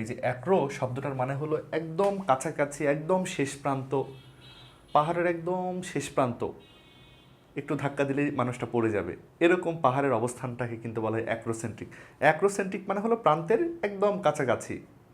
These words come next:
তাই না? প্রান্তের একদম কাছাকাছি অবস্থানটাকে কিন্তু বলা হয় অ্যাক্রো। এখন অ্যাক্রোসেন্ট্রিক ক্রোমোসোম মানে হচ্ছে এমন একটা ক্রোমোসোম যার সেন্ট্রোমিয়ার রয়েছে প্রান্তের ঠিক কাছাকাছি। আমি একটু ছবি দেখাচ্ছি তোমাদের, লক্ষ্য করো।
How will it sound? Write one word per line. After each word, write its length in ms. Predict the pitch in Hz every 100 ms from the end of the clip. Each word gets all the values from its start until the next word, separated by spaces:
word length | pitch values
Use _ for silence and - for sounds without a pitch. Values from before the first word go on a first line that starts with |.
| - - - - - -
তাই 120 | - 143
না? 60 | 262 - - - - -
প্রান্তের 300 | 135 135 143 135
একদম 160 | 143 143
কাছাকাছি 360 | 127 143 139 147 120
অবস্থানটাকে 460 | 123 135 127 123 135
কিন্তু 140 | 123 117
বলা 120 | 113 120
হয় 140 | 170 -
অ্যাক্রো। 360 | 113 113 127 170 - - - - - - - - 120
এখন 180 | 139 131 127
অ্যাক্রোসেন্ট্রিক 720 | 135 160 180 175 170 165 185
ক্রোমোসোম 420 | 165 147 147 175 151 123
মানে 160 | 127 143
হচ্ছে 280 | 131 - 110 131 -
এমন 120 | 139 151
একটা 140 | 147 156
ক্রোমোসোম 380 | 135 131 135 170 156
যার 120 | 143 -
সেন্ট্রোমিয়ার 480 | 135 147 143 127 104
রয়েছে 240 | 101 - -
প্রান্তের 440 | - 110 113 196 - - - -
ঠিক 140 | - -
কাছাকাছি। 460 | 113 110 - - - -
আমি 100 | 131
একটু 120 | 127 135
ছবি 180 | 175 135 101
দেখাচ্ছি 260 | 98 - -
তোমাদের, 220 | 92 98 101
লক্ষ্য 160 | - -
করো। 120 | 95